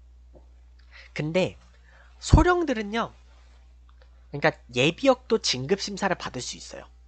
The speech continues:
소령으로 전역할 경우 전역 후 육 년 뒤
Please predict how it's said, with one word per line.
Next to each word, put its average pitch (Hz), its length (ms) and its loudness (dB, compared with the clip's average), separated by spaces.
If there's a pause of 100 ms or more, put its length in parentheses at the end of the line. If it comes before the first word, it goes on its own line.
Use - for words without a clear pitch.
(840)
소령으로 302 640 4
전역할 180 460 -4
경우 196 420 -4
전역 165 440 -2 (100)
후 190 140 -4
육 110 160 -8
년 151 240 -2
뒤 107 360 -12